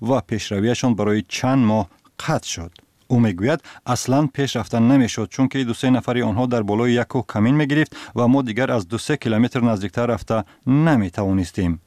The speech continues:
حتی امکان پیش رفتن و جمع آوردن جسدها نبود. پایان اقتباس. فیض، یک رزمنده سابق مخالفین، می‌گوید دره رومید تقریباً همسان دره پنشیر افغانستان است و مخالفین در سالهای جنگ شهروندی در اینجا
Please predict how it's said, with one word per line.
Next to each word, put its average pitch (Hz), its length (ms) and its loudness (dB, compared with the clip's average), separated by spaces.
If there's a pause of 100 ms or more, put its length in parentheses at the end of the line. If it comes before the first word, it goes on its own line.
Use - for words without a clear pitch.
حتی 123 200 -2
امکان 123 400 0
پیش - 360 -2
رفتن 117 280 2
و 127 60 2 (240)
جمع 113 360 0
آوردن 104 420 0
جسدها 127 540 -2 (200)
نبود. 117 560 0 (180)
پایان 101 320 2
اقتباس. 98 640 -4 (360)
فیض، 165 280 -4 (200)
یک 123 240 0
رزمنده 113 380 2
سابق 120 380 -2
مخالفین، 113 460 0
می‌گوید 117 360 0
دره 113 260 0
رومید 101 260 0
تقریباً 110 400 -4
همسان 113 440 0
دره 107 300 0
پنشیر 104 460 -2
افغانستان 95 520 -2
است 160 160 -2
و 135 140 2
مخالفین 127 500 0
در 120 160 2
سالهای 110 320 -2
جنگ 113 240 2
شهروندی 101 460 0
در 110 120 0
اینجا 120 260 2